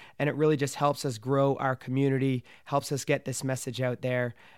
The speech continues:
And again, if you guys appreciated the show, if it was something of value to you, um, please share it with a friend that you think might need to hear it. If you know somebody that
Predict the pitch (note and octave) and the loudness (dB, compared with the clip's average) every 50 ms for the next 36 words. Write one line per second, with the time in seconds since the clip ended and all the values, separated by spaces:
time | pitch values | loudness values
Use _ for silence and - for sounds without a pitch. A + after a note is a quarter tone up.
0 | - - C#3+ D3 D3 B2 D3 C#3+ C#3+ C3+ C3+ - - D3 C#3 - D3 D3+ D3+ C#3 | -6 -4 -2 0 0 2 2 2 2 2 0 -2 -2 -2 -2 -2 0 0 0 2
1 | C3 C#3+ C#3+ C#3 C#3 C#3+ C3+ - A2+ A#2 - - - E3 D#3+ D3 - E3 D3+ D3 | 2 2 4 4 2 2 0 -2 -4 -10 -12 -4 -2 -2 -2 0 2 2 2 2
2 | D3 C#3 C#3+ C#3 - - C#3+ C#3+ C#3+ C#3 B2 C3+ B2+ B2+ - - D3 C3 - C#3+ | 2 2 0 -4 -2 2 2 4 4 4 2 0 -4 -4 -2 -2 -4 -2 -2 -2
3 | C3 C3 A#2 B2+ C3+ C3 C3+ C3 C3 - - C3 C3 C3+ C3 B2+ - - - - | -2 0 0 0 0 0 0 -2 -4 -4 -4 -2 -2 0 -2 -4 -6 -14 -20 -20
4 | - - _ _ _ _ - C#3+ C#3 C#3+ C#3 C#3 C#3+ - - - - G#3+ A#3+ - | -20 -20 _ _ _ _ -6 -4 -2 0 0 0 -2 -4 -6 -4 -2 -2 0 0
5 | - - F3 F#3 G3+ G#3+ E3 D3 C#3 - - D#3+ F3 F#3+ D#3+ C3+ C3+ C#3 C3+ - | 0 2 2 2 2 2 0 -2 -2 -2 -2 -2 0 0 0 -2 -2 -4 -4 -4
6 | D#3+ A#2 C#3+ D3 C#3 D3+ D#3 D3 - B2+ B2 D3+ G3 F3+ B2+ - _ _ _ - | -4 -2 0 0 0 0 -2 -2 -2 -2 -2 -2 -4 -4 -6 -8 _ _ _ -20
7 | - - _ _ _ - C#3 A#2 C3+ D#3 D#3+ D#3 D3+ D#3+ E3+ - - D3 C#3 C3+ | -20 -20 _ _ _ -4 -4 -2 0 2 2 4 4 2 2 2 2 2 4 4
8 | C#3 C#3 B2+ C3+ C3+ C3+ C3+ B2+ - | 2 2 4 4 4 4 2 0 -2